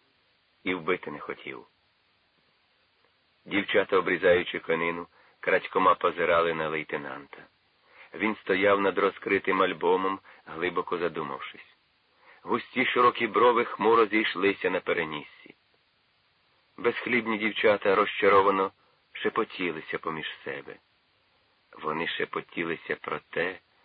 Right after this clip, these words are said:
що цей чорний, схожий на мадяра офіцер, мабуть, закоханий.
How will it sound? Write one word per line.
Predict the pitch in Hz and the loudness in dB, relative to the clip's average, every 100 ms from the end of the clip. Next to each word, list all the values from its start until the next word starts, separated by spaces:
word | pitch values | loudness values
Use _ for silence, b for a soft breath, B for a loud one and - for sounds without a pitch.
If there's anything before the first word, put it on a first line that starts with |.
| b b b | b b b
що | - - 76 | -14 -8 -8
цей | - 85 82 | -4 -2 -2
чорний, | - - 85 90 87 85 85 - | -4 2 6 6 4 0 -4 -8
схожий | - 87 92 85 87 | 0 4 4 4 -2
на | 87 85 | 0 2
мадяра | 82 80 85 87 85 | 0 2 0 2 0
офіцер, | - 87 - 87 90 90 b b b b _ _ | -2 -10 -6 -2 -2 -4 b b b b _ _
мабуть, | 80 82 95 - | -4 -2 -2 -4
закоханий. | 104 - 107 87 - - - _ | -6 -4 -4 -2 -4 -6 -20 _